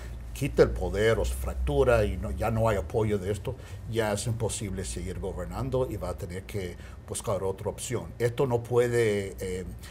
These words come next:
no puede seguir así por mucho tiempo porque, eh, la crisis económica es muy profunda y se va a agravar más en la medida que,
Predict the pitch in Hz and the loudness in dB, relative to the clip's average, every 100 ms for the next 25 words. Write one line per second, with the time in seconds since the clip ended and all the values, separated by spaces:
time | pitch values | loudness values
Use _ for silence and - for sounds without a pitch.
0 | - - 113 113 135 131 117 - 98 110 | -14 -4 -4 0 2 4 2 -2 -2 2
1 | 123 - 95 - 110 110 - 92 101 - | 2 0 -6 -6 -4 -4 -4 -6 -6 -4
2 | 113 113 113 117 123 110 104 - - 95 | -6 0 0 2 -2 -2 -6 -6 -8 -4
3 | 92 92 104 87 92 92 - 98 - 127 | -4 -4 -4 -4 -6 -8 -6 -6 -4 -2
4 | 113 107 104 98 117 120 113 127 117 - | -2 -2 -2 0 0 0 0 2 2 -2
5 | - - - - 101 156 160 135 135 123 | -12 -14 -12 -8 0 0 4 2 2 2
6 | 131 220 - - - 101 101 95 95 92 | 2 2 -4 -16 -10 -6 -4 -4 -4 -2
7 | 95 110 107 98 95 95 101 113 113 87 | 2 2 4 2 2 0 0 0 0 -4
8 | 87 87 110 - 107 90 87 | -6 -2 -2 -2 -4 -4 -6